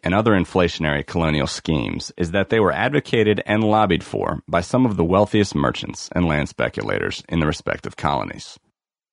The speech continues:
Debtors benefit from inflation, and creditors lose. Realizing this fact, older historians assumed that debtors were largely poor agrarians and creditors were wealthy merchants,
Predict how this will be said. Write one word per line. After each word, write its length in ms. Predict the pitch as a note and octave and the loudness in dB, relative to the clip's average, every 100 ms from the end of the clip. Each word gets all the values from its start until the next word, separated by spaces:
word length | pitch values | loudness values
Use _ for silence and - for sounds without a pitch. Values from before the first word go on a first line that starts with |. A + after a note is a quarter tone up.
| - | -12
Debtors 380 | - C#3 G#3 C#3 | -2 2 2 0
benefit 480 | - A2 G#2 - E2+ | 0 0 2 0 0
from 160 | - | 2
inflation, 680 | D#2 D2 - A1+ - - - - | 2 0 0 -2 -2 -10 -14 -4
and 160 | F2 | -4
creditors 540 | - D#2 - - C2 E2 | -2 -2 -2 -4 -4 2
lose. 480 | F#2 D2+ - - - _ _ _ _ _ _ - | 4 2 -2 -12 -20 _ _ _ _ _ _ 0
Realizing 480 | A2+ B2+ G#2+ F2 C#2+ | 4 6 4 4 0
this 140 | - | -2
fact, 480 | - D3 G2 - - _ _ - | -4 -2 0 -2 -10 _ _ 0
older 300 | B2 D#3+ D3 | 4 6 4
historians 600 | A2+ - A2 G2+ G2 F#2 | 2 2 2 4 4 4
assumed 560 | F2+ - - D#3+ C#3+ C3 | 0 -4 2 4 4 4
that 240 | G2 F#2 | 2 0
debtors 400 | F#2+ F#2 F2+ F2 | 0 2 2 2
were 100 | F#2 | 2
largely 360 | F#2+ G#2+ G#2 G2+ | 4 4 4 0
poor 400 | - A2 G#2 G2 | 2 4 6 4
agrarians 760 | F#2 G2 F#2+ F2 D2 - - - | 2 4 4 4 0 -4 -10 -6
and 100 | E2+ | -6
creditors 640 | - G#2+ F2+ C#2+ D2 - | 0 2 2 2 0 -2
were 140 | - | -2
wealthy 320 | D#2+ C2+ B1 D#2 | 2 2 0 0
merchants, 580 | F#2+ F#2+ - - - | 2 0 -4 -10 -14